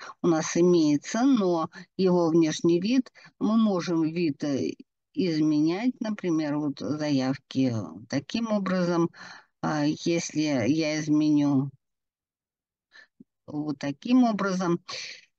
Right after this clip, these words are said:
и, соответственно, список заявок могу сформировать.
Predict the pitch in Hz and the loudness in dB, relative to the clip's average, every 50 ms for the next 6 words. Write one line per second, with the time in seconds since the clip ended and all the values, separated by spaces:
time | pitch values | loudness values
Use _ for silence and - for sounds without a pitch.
0 | - - - - 233 240 247 240 196 135 156 185 - - 190 175 180 170 - 185 | -10 -6 -4 -2 0 0 0 0 -2 -2 -4 -4 -4 -4 -4 -4 -4 -2 -2 -2
1 | 190 190 180 185 - - 165 165 165 160 156 151 147 147 139 135 135 - - - | 0 0 -2 -4 -4 -2 0 2 2 2 0 0 0 0 0 0 0 -2 -6 -8
2 | _ - 214 220 214 208 208 196 190 180 180 180 180 170 170 170 160 160 156 147 | _ -4 -2 -2 -2 -2 -2 -2 -2 -2 -2 -2 -2 -2 -2 -2 -2 -4 -4 -4
3 | - - 156 156 156 151 165 151 - - - 156 147 143 151 147 143 143 143 147 | -2 -2 0 0 0 0 -2 -4 -6 -4 -2 0 2 2 2 2 2 2 0 0
4 | 139 135 135 | 0 0 -2